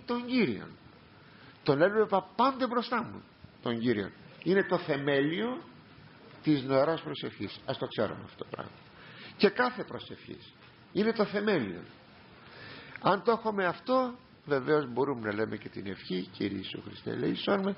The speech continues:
την οποία μπορεί να μην τη λέμε διαρκώς αν έχουμε δουλειές κλπ, κλπ. Αλλά μπορούμε όμως ευκαίρως,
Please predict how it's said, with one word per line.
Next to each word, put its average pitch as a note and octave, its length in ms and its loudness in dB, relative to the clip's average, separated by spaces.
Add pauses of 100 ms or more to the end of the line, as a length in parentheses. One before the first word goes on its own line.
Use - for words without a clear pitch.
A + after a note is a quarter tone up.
(340)
την D#3 140 4
οποία D#3 300 4
μπορεί C3+ 260 0
να C3 100 0
μην C3 140 -6
τη A#2+ 120 -4
λέμε A2+ 340 4
διαρκώς G#2 520 -2
αν G#2 120 -4
έχουμε G#2 280 -2
δουλειές G#2+ 380 2
κλπ, G#2 480 -6
κλπ. - 240 -6 (640)
Αλλά C3+ 200 4
μπορούμε C3+ 460 2
όμως C#3 460 0 (960)
ευκαίρως, C3+ 880 2